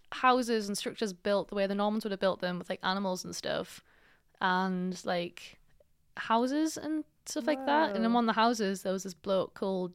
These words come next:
Speaker 1: Jim, I think, and he was, like, a reenactor sort of dude, like, dressed up, and we're talking to him for, like, at least an hour about fun history facts. He was full of history facts, and also had a, a film camera with us, so we're having a chat about film photography stuff. 'Cause he was like,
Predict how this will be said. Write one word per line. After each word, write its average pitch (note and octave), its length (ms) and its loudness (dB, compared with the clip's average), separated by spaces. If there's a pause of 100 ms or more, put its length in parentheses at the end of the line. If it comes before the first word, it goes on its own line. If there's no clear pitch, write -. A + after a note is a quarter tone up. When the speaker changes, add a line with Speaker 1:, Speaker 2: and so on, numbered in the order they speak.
Speaker 1:
Jim, A3+ 240 0
I G#3 100 2
think, F3+ 520 -4 (420)
and G#3+ 120 -2
he G#3 60 2
was, G#3 140 -2
like, F#3 240 0
a F#3+ 40 0
reenactor G3+ 580 0
sort F#3 200 -2
of F3 60 -6
dude, F3 220 -4
like, - 120 -10
dressed F#3 320 -4
up, F3 220 0
and G3+ 140 -2
we're F#3+ 80 -2
talking A3+ 280 -2
to G3+ 100 -8
him F#3 100 -4
for, G3 400 -10
like, F3+ 180 -8 (380)
at E3+ 140 -4
least B3+ 340 0
an F#3+ 180 -4
hour F3+ 420 0 (420)
about G#3 280 2
fun G3+ 300 0
history F#3+ 360 -4
facts. - 360 -2
He G#3+ 60 -8
was - 80 -10
full F4 220 2
of D4+ 80 6
history F#3+ 280 -2
facts, - 580 0 (880)
and G3+ 540 0
also G#3+ 240 0
had A3 120 0
a, G#3 160 2
a F#3+ 40 -4
film G#3 260 0
camera G3 220 0
with F3+ 140 0
us, E3+ 160 -4
so - 160 -6
we're F#3+ 60 0
having F#3 140 -6
a F#3 40 -4
chat - 180 -2
about - 220 -4
film G3+ 200 -4
photography G3 400 -10
stuff. - 440 -6 (300)
'Cause F#3+ 220 -4
he C4+ 100 -6
was G3 100 -4
like, F#3 100 -2